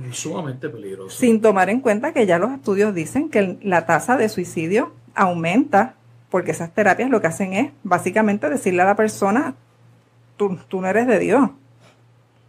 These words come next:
Speaker 2: Tú no eres de Dios. Tú tienes algo malo". Y el mero hecho de que una madre o un padre considere y le diga a su niño o niña que lo va a llevar a una terapia de esta índole es un mensaje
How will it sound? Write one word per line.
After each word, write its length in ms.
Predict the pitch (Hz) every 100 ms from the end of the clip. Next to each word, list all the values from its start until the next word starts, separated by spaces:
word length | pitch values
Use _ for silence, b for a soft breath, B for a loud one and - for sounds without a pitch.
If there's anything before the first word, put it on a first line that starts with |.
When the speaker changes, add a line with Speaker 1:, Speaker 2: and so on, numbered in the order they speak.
| _ _
Speaker 2:
Tú 160 | - 185
no 80 |
eres 160 | 180 190
de 140 | 196
Dios. 280 | 165 185 233 214
Tú 140 | 175
tienes 260 | 185 180 196
algo 260 | 180 175
malo". 360 | 165 208 208 165 b b b b
Y 100 | 196
el 80 | 196
mero 300 | 202 202 262
hecho 200 | 277 302
de 120 | 254
que 40 |
una 160 | 190 190
madre 280 | 208 208 240
o 20 |
un 80 | 220
padre 320 | 196 208 240
considere 720 | 220 180 - 175 156 196 196
y 120 | 175 180
le 100 | 170
diga 160 | 170
a 40 | 214
su 140 | 240
niño 240 | 214 202 214
o 20 |
niña 260 | 208 226
que 100 | 214
lo 120 | 175 160
va 80 |
a 20 | 156
llevar 240 | 160 190
a 60 | 208
una 160 | 208
terapia 340 | 202 190 180 185
de 80 |
esta 240 | 190 - 175
índole 380 | 170 202 269 269
es 120 | 175
un 100 | 190
mensaje 760 | 208 240 220 190 180 226 269